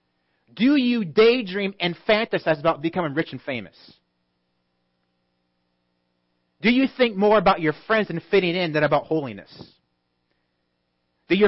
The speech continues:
find yourself just going through the religious motions and using religious speech around other Christians, but prefer the company of the world? Forgetting that whoever wishes to be a friend of the world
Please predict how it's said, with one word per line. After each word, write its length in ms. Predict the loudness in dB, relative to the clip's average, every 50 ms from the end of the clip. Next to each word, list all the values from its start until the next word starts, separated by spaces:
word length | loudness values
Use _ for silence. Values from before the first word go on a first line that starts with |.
| 2 4
find 280 | 2 4 4 4 2
yourself 440 | 0 0 -2 -2 0 0 0 0 0
just 220 | -2 -4 -4 -4 -4
going 200 | -4 -2 -2 -4
through 120 | -6 -8
the 60 | -8
religious 360 | -6 -4 -6 -4 -6 -6 -8 -8
motions 840 | -4 -2 -2 -2 -2 -6 -10 -14 -14 -16 -18 -20 -20 -20 -20 _ _ _ _ _ _ _ _ _ _ _ _ _ _ _ _ _ _ -6
and 100 | -4 -2
using 180 | -2 -2 -2
religious 440 | -2 -2 -2 0 0 -2 -6 -6 -10
speech 400 | -14 -8 -4 -4 -4 -4 -6 -10 -6
around 220 | -2 -2 -2 0
other 200 | -2 -2 -2 -2
Christians, 580 | -4 -4 -2 -2 -2 -2 -4 -10 -8 -8 -10 -14 _ _ _
but 140 | -4 -4 0
prefer 340 | 0 -2 0 2 4 2 4
the 100 | 4 2
company 420 | -2 0 -2 -2 0 0 -2 -2 -2
of 120 | -4 -4
the 80 | -6 -6
world? 480 | -4 -2 -2 -2 -2 -4 -6 -10 -18 _ _ _ _ _ _ _ _ _ _ _ _ _ _ _ _ _ _ _ _ _ _ _ _ _ _ _ _ _ _ _ _ _ _ _ _ _ _ 0
Forgetting 380 | 0 2 4 4 2 2 2 2
that 160 | 0 0 0
whoever 460 | 0 2 4 4 4 4 2 0 -2
wishes 440 | -2 -2 0 -2 -2 -2 -4 -10 -8 -4
to 80 | -4 -2
be 160 | -2 0 -2
a 60 | -2 -4 -6 -8 -2
friend 320 | 0 0 0 0 -2 -4
of 200 | -6 -8 -8 -8
the 120 | -4 -4 -4
world 520 | -4 -2 -2 0 0 0 0 0 -2 -4